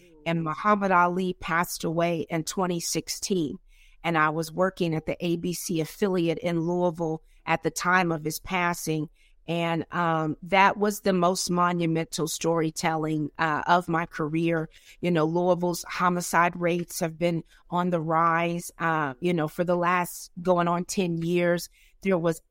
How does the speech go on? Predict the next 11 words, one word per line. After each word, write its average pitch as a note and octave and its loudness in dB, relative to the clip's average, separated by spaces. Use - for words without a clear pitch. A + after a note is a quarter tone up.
eight G#3 2
days E3 0
of E3+ 2
no F#3 2
murders F3 2
surrounding F3+ 0
Ali's E3+ 2
multiple G3+ 2
services. D#3+ 0
Um, E3+ 2
he, F#3 -2